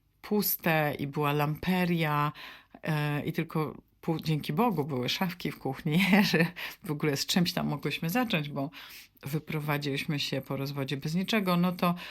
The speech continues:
to było to miejsce, które nas bardzo mocno trzymało, e, karmiło i cały czas tak jest. Więc pilnowanie tego, zapisanie sobie, ja miałam taką specjalną szkatułkę, gdzie ja sobie zapisałam,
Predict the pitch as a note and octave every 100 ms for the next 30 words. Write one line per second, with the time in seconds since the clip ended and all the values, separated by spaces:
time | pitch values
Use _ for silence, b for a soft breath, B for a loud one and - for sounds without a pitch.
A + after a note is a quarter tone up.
0 | B B - F3 F3 E3 E3+ G3+ A3+ A3+
1 | F#3+ F#3 D#3+ D3+ D#3 F3 E3+ E3 D3+ C#3+
2 | C#3 D#3+ D3+ - - A#3 A3 A3 G#3 F#3+
3 | F3 E3+ B B B _ - E3 D#3 D#3
4 | - F3+ F3 F#3+ F#3 E3+ D#3+ E3 D#3 D3
5 | - C#3+ - G#3 G3+ G#3+ - - _ _
6 | _ _ _ _ _ _ _ _ - -
7 | D#3+ D3+ C#3+ C#3 - B B B B B
8 | _ _ _ _ _ _ - F#3 F3 E3+
9 | E3+ G#3 D4 G#3 C#3+ A#2+ B1+ - - -
10 | - E3 - F3 A#3+ B3 - - - D3
11 | E3 E3+ E3+ F3 F3 - E3+ E3 F3 G#3+
12 | A3 A#3 A3+ B3 A3+ C3 C#3+ C#3+ C#3+ D3+
13 | E3 F3 F3 G#3 A#3+ A3+ A#3 G3+ D#3 C#3